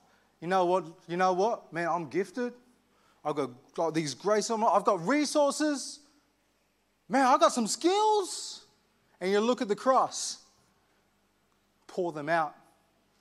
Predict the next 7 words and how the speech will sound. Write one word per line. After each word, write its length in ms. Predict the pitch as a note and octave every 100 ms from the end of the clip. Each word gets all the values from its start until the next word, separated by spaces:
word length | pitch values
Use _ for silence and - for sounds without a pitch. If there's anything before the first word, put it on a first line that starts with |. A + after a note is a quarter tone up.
| _ _ _ _ _ _ -
I 40 |
don't 120 | B3+ C#3+
want 200 | A2 F2
to 100 | A2+
do 60 |
that. 200 | G2+ G#3 C#4 - _ _ _ _ _ _ _ _ _ _ _ - - _ _ _
<laughs> 80 | -